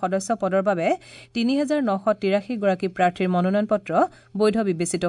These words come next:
হৈছে। লগতে পঞ্চায়ত নিৰ্বাচনৰ প্ৰতিদ্বন্দ্বী প্ৰাৰ্থীসকলৰ চূড়ান্ত তালিকা প্ৰকাশ কৰা হৈছে। জিলাখনৰ এহেজাৰ আঠশ একৈশটা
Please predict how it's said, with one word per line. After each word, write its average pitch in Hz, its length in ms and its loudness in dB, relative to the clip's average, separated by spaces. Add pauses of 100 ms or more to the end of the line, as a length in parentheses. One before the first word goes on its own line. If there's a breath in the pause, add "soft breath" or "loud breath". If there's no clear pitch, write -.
হৈছে। 180 260 2 (960 loud breath)
লগতে 277 260 0 (140)
পঞ্চায়ত 240 380 -2
নিৰ্বাচনৰ 226 440 0
প্ৰতিদ্বন্দ্বী 220 480 0
প্ৰাৰ্থীসকলৰ 196 680 0
চূড়ান্ত 202 280 0 (100)
তালিকা 170 280 0 (100)
প্ৰকাশ 180 280 -2
কৰা 170 200 0
হৈছে। 185 240 2 (480 loud breath)
জিলাখনৰ 208 480 0 (200)
এহেজাৰ 240 340 0 (120)
আঠশ 190 160 -4 (140)
একৈশটা 226 320 -2